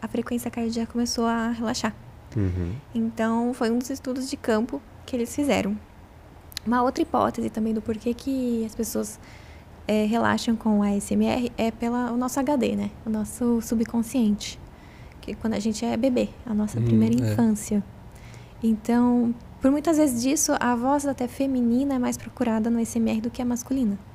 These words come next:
Speaker 2: Hum.
Speaker 1: Porque a,
Speaker 2: A voz
Speaker 1: é
Speaker 2: da
Speaker 1: o
Speaker 2: mãe.
Speaker 1: cuidado materno.
Speaker 3: Uhum.
Speaker 2: Uhum.
Speaker 1: É, é que é um exemplo muito claro, porque o A S M R tem o som de boca, né, que é shh.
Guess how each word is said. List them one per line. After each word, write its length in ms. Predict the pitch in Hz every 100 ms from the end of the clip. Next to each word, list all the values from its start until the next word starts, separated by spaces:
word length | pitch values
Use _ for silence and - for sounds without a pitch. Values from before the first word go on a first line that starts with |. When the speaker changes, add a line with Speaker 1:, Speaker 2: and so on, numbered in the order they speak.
| -
Speaker 2:
Hum. 460 | 98 87 85 85 82 92
Speaker 1:
Porque 300 | 233 - 240
a, 240 | 233 240 233
Speaker 2:
A 20 |
voz 160 | 190
Speaker 1:
é 180 | - 226
Speaker 2:
da 80 | 226
Speaker 1:
o 40 | 208
Speaker 2:
mãe. 100 | 190
Speaker 1:
cuidado 380 | 247 226 226
materno. 340 | 240 240 233 117 113 110
Speaker 3:
Uhum. 100 | 110
Speaker 2:
Uhum. 100 | 87 92 - - - -
Speaker 1:
É, 280 | 214 214 202 202
é 80 | 220
que 80 | 233
é 20 |
um 60 | 247
exemplo 340 | 247 262 269
muito 340 | 254 262 - 277
claro, 580 | - 226 247 247 254 - -
porque 240 | - 247
o 20 | 233
A 40 |
S 140 | 240
M 140 | 233 226
R 160 | 233
tem 460 | 240 233 226 226 208 - - - - - -
o 20 | -
som 160 | 240
de 120 | 233 214
boca, 320 | 214 254 226
né, 100 | 240
que 100 | 226
é 80 | 208
shh. 440 | - - -